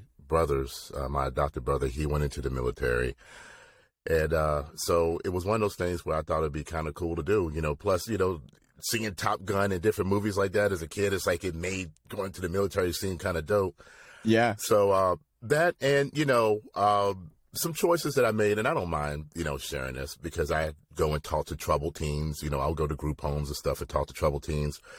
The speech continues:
Speaker 1: I, I got into some stuff as a kid.
Speaker 2: Mm-hmm.
Speaker 1: Um, no rhyme or reason really, other than just, uh, lack of discipline. My adopted parents were great.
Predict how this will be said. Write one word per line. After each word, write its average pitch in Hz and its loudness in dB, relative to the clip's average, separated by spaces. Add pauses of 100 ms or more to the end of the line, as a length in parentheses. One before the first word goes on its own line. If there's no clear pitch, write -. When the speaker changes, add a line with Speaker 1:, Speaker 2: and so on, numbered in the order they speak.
(520)
Speaker 1:
I, 107 2
I 95 0
got 82 0
into 110 -2
some 113 -6
stuff - -2 (240)
as 78 0
a 76 -4
kid. 71 -4
Speaker 2:
Mm-hmm. 95 2
Speaker 1:
Um, 76 0 (420)
no 95 0
rhyme 95 2
or 90 0
reason 92 -2
really, 95 2
other 85 0
than 82 -2 (160)
just, 80 -6 (440)
uh, 76 -2 (120)
lack 82 -4
of 71 -4
discipline. 85 0
My 76 2
adopted 76 0
parents 82 0
were 76 -2
great. 80 0